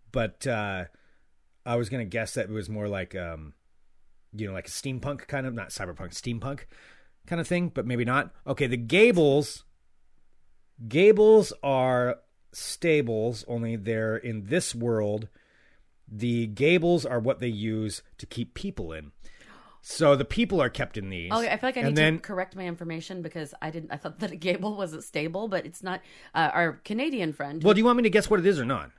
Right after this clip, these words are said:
Speaker 2: Well, I was gonna tell you what a
Speaker 1: What
Speaker 2: gable was, so that way it would help you.
Speaker 1: Okay.
Speaker 2: 'Cause I didn't know what a gable was.
Speaker 1: All right.
Speaker 2: Uh, gables, uh, is a roof line. So the, so it's like part of a roof.
Speaker 1: Okay.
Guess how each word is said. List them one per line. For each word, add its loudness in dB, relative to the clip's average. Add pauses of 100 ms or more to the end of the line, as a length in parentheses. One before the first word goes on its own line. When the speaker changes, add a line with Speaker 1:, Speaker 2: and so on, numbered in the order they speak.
(180)
Speaker 2:
Well, 0
I 2
was -4
gonna -4
tell -6
you 0
what 0
a -4
Speaker 1:
What -8
Speaker 2:
gable -8
was, -6
so -8
that -8
way -8
it -10
would -12
help -16
you. -14
Speaker 1:
Okay. -10 (240)
Speaker 2:
'Cause -14
I 0
didn't -4
know -6
what -6
a -6
gable -10
was. -12
Speaker 1:
All -4
right. -6 (380)
Speaker 2:
Uh, -2
gables, -8 (140)
uh, -4
is -6
a -4
roof -10
line. -12 (1200)
So -8
the, -4 (180)
so -8 (760)
it's -18
like -14
part -12
of -16
a -16
roof. -20
Speaker 1:
Okay. 4